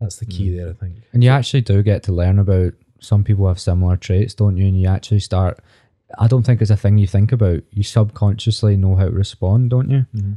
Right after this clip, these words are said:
Speaker 2: Like, over time, like, you definitely get better at that. And you do, it's not a natural, like, "Oh, I need to have this approach with this person." It's just, like, instinct, isn't it?
Speaker 1: Mm-hmm.
Speaker 2: And you can't teach it. You need to just go, you just need to do it.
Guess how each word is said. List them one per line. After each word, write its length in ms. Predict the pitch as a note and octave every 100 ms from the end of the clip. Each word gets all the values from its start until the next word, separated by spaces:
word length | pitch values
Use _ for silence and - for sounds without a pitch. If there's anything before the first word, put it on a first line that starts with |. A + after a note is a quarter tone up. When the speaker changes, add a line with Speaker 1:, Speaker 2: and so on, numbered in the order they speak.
| -
Speaker 2:
Like, 120 | G#2+
over 260 | A2 G2+ G2+
time, 420 | G2 G2 G#2+ G2+
like, 200 | F#2 F#2
you 80 | G2+
definitely 400 | G2+ G2+ A2+ G2+
get 160 | F#2+ E2
better 240 | F#2+ F2+
at 80 | E2
that. 260 | F2 F2+ - _
And 100 | G2+
you 60 | G#2
do, 100 | G2+
it's 180 | F2+ A2+
not 200 | B2 A#2
a 40 |
natural, 420 | A2 G#2 F#2+ G#2+ F#2+
like, 200 | F#2 -
"Oh, 60 | F#2+
I 100 | F#2+
need 160 | G2
to 60 | D#2
have 160 | F#2+ E2+
this 200 | F#2 G#2+
approach 360 | - G2+ -
with 100 | F#2
this 100 | F#2
person." 440 | - G2+ F#2+ G2 G2+ _ _ _ _ F#2
It's 160 | -
just, 220 | - G2+
like, 160 | G2 -
instinct, 480 | F#2+ F#2+ G#2+ G2+ F#2+
isn't 180 | G2+ F2+
it? 180 | E2+
Speaker 1:
Mm-hmm. 200 | - F2
Speaker 2:
And 80 | F#2+
you 80 | F#2
can't 240 | G#2+ G2+
teach 260 | - G2 -
it. 160 | F2+ -
You 60 |
need 160 | F#2+ F2+
to 80 | F#2+
just 260 | - _ -
go, 200 | F#2 F2+
you 80 | G2
just 160 | F#2 G#2
need 220 | E2 D#2+
to 60 |
do 80 | F2+
it. 80 | F2+